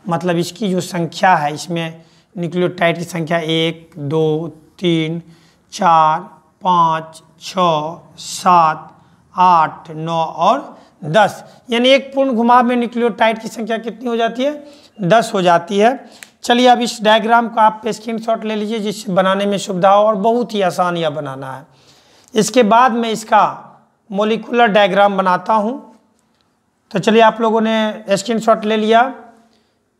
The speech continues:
फिर से मैं कहना चाहूँगा कि यदि आपको मेरा पढ़ाने का तरीका, समझाने का तरीका अच्छा लगता है, तो मेरे channel को अवश्य subscribe कीजिए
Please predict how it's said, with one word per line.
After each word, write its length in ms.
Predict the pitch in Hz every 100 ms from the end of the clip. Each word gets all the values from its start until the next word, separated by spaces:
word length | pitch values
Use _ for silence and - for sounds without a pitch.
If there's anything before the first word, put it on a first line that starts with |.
| _ _ _ _ _ _ -
फिर 120 | 220
से 160 | 220 220
मैं 160 | 220
कहना 280 | 220 220 226
चाहूँगा 400 | 226 233 233 262
कि 180 | 247 220
यदि 160 | 208 262
आपको 280 | 240 240
मेरा 200 | 226 226
पढ़ाने 460 | 220 226 185 202 208
का 140 | 196
तरीका, 420 | 202 202 190 196 190
समझाने 420 | 190 180 180 185
का 120 | 185
तरीका 320 | - 175 175
अच्छा 260 | 170 - 214
लगता 300 | 185 - 202
है, 60 |
तो 100 | 196
मेरे 240 | 208 175 180
channel 360 | 180 196 202
को 100 | 196
अवश्य 240 | 196 233 233
subscribe 480 | 202 - 190 175 175
कीजिए 440 | 175 170 220 262